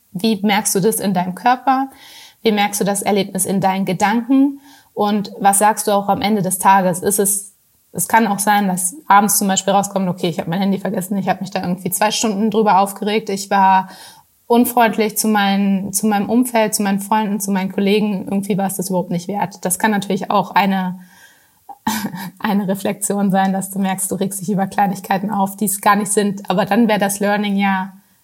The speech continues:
okay, ich entspanne mich in der nächsten Situation, weil ich weiß, dass ich überreagiere. Also wie auch immer das Ergebnis ist, ich würde es dir sehr empfehlen. Ähm,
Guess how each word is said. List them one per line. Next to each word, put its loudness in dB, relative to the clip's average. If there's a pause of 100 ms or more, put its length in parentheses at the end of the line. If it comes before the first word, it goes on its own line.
(680)
okay, 0 (260)
ich 0
entspanne 2
mich -2
in 0
der 2
nächsten 0
Situation, 0
weil 2
ich -6
weiß, 2
dass -6
ich -6
überreagiere. -2
Also 0 (680)
wie 4
auch 4
immer 4
das 2
Ergebnis 0
ist, 0
ich -4
würde 4
es 0
dir 2
sehr 4
empfehlen. 2
Ähm, 2